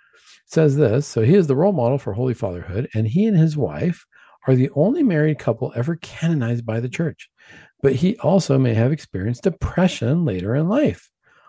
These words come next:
All five of his daughters grew up to join convents, and his wife died when she was only forty-five,"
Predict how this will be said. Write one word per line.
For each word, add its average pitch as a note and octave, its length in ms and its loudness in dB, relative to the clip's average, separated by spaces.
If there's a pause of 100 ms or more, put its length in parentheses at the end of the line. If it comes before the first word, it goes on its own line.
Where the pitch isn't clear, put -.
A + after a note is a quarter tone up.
(240)
All E3+ 220 2
five D3 220 0
of C#3+ 100 0
his D3 180 -2
daughters A#2 360 -4
grew A2 200 -2
up A2+ 100 -4
to C3 100 -6
join G#2+ 240 -4
convents, F2 480 -8
and G2+ 100 -6
his G2 140 -4
wife A#2 340 0
died C#3 300 0
when C#3 140 0
she - 160 -8
was A2+ 220 -4
only B2+ 240 0
forty-five," B2+ 960 -4